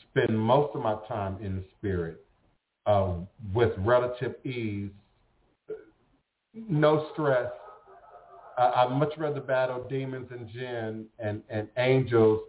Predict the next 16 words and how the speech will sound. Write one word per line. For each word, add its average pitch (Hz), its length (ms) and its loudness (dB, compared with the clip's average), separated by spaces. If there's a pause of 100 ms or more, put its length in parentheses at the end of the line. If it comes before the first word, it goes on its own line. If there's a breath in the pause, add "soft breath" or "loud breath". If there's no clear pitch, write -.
and 107 200 -2 (160)
spirits 117 480 2 (240)
than 101 380 -2 (180)
humanity. 104 680 -2 (840)
So 113 160 6
I'm 127 280 2 (140)
probably 117 360 2 (100)
guilty. 95 500 -8 (2250)
Uh, 127 80 4
we 165 140 2
can 196 260 0
feel 208 200 4
we're 185 120 2
being 151 280 0
observed. 120 680 -2 (120)
Yes. 123 380 0